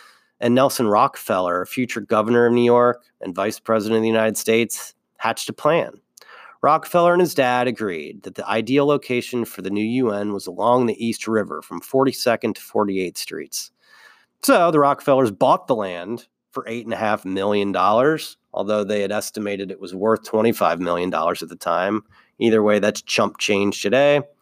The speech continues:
and gifted it to the U N. Nearly all of the countries in the U N were ecstatic and seized the place to place,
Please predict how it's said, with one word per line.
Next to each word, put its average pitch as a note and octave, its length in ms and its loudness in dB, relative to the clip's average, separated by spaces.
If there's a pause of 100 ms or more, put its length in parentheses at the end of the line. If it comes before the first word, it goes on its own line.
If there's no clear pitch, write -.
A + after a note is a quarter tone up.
(300)
and A2+ 200 0
gifted C#3 400 4
it A#2 180 4
to - 100 -2
the A2+ 120 2
U A#2+ 240 6
N. C#3+ 180 2 (1400)
Nearly D3 300 6
all D3 240 4
of D#3+ 100 0
the D3 80 0
countries C#3+ 480 -2
in A#2+ 100 0
the A#2 80 0
U B2+ 180 2
N C3 120 4
were A#2 160 0
ecstatic - 1000 -4 (240)
and G#2 120 -6
seized C#3 540 -4
the A2+ 80 -8
place F2 400 -6
to - 100 -16
place, A2+ 380 -2